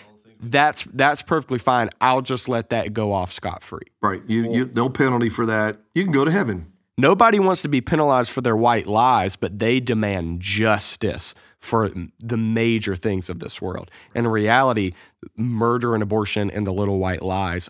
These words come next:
Speaker 1: all go against God's law.
Speaker 2: It's all sin.
Speaker 1: We all want justice, and, and think about your own life. If somebody came and did something horrible to your family or your family members or your wife or whatever, we have an American criminal justice system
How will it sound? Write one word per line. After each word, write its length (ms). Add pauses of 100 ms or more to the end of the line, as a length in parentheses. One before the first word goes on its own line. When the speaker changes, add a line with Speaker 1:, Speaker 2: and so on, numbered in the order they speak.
(160)
Speaker 1:
all 560
go 200
against 360
God's 300
law. 320
Speaker 2:
It's 180
all 140
sin. 320
Speaker 1:
We 160
all 220
want 260
justice, 460
and, 140
and 420
think 240
about 300
your 100
own 160
life. 300 (340)
If 100
somebody 400
came 320
and 80
did 160
something 320
horrible 720 (260)
to 100
your 140
family 720
or 60
your 80
family 320
members 400
or 20
your 120
wife 360
or 100
whatever, 500 (260)
we 120
have 140
an 80
American 600 (240)
criminal 560 (260)
justice 840 (160)
system 640